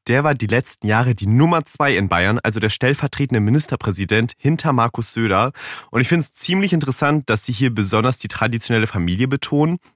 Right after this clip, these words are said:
Vor allem, weil der Hubert Aiwanger immer wieder queerfeindliche Tweets raushaut. Also ja, wahrscheinlich ähnliche Tweets, die du gerade eben angesprochen hast. In München fand Mitte Juni auch diese Drag-Lesung für Kinder statt. Die ging ja auch durch die Medien.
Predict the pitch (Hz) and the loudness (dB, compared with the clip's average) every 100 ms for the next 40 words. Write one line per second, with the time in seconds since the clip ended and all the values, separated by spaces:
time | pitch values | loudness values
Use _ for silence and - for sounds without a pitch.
0 | _ - 101 - 107 123 113 117 107 98 | _ -4 -4 0 0 2 2 0 0 0
1 | 98 110 107 - 107 113 117 110 - - | 0 0 -2 0 0 2 2 0 0 0
2 | 147 170 135 131 117 139 - - - 156 | 2 2 0 0 0 0 -4 -10 -2 -2
3 | 165 156 151 143 131 - 214 - - 85 | 0 -2 -2 -2 -4 -4 -4 -2 -2 0
4 | - 104 107 151 - - - - 113 117 | -2 0 0 0 -6 -14 -14 -4 0 0
5 | 127 120 110 85 85 - 120 110 107 113 | 0 0 0 0 -2 -4 -4 -4 -4 -2
6 | 123 - 110 104 92 107 107 98 92 98 | -4 -4 -6 -4 -6 -4 -4 -2 -2 0
7 | 107 95 - 82 85 104 127 - - - | 0 0 -4 -4 -2 0 0 -4 -14 -18
8 | - - - 117 143 160 143 131 123 135 | -20 -10 2 4 4 2 -2 -2 0 -2
9 | 139 120 131 135 104 - 107 107 104 117 | -2 0 0 2 0 -2 -6 -2 0 0
10 | - 107 101 98 - 95 - 113 98 98 | 0 -2 -2 -2 -4 -4 0 0 0 -2
11 | 87 90 107 117 - 98 98 - _ _ | -4 -2 0 2 2 0 -2 -16 _ _
12 | - 123 151 - 123 110 110 127 120 90 | -8 -2 0 -2 -2 2 4 2 0 0
13 | 92 120 | 2 0